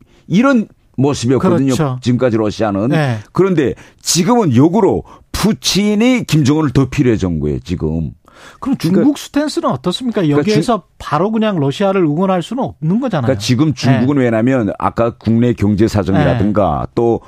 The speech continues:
Speaker 1: 중국은 유엔 안보리 상임 이사국입니다.
Speaker 2: 예.
Speaker 1: 그렇기 때문에 유엔이라는 큰 국제 무대에서 자기가 한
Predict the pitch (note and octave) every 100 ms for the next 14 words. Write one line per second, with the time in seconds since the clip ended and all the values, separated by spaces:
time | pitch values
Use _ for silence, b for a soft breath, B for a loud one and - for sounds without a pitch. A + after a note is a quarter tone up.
0 | B B - - B2+ B2+ D3+ A#2 G#2+ C3+
1 | C#3 - A2 A#2+ A#2+ C#3 C3+ - A#2 B2+
2 | A#2+ G2+ C#3 C3+ F#2+ D#2+ D#2+ C2+ - C3+
3 | A2 G#2 A#2+ A#2+ B2+ B2 C#3 C#3+ A2 G#2+
4 | C#3+ C#3+ C3+ C3 C3+ C#3 - C#3+ C3+ G#2+
5 | - B2 B2 A#2 A#2 A#2 C#3+ C#3 B2 G#2+
6 | G#2+ G2+ A#2 G#2+ C3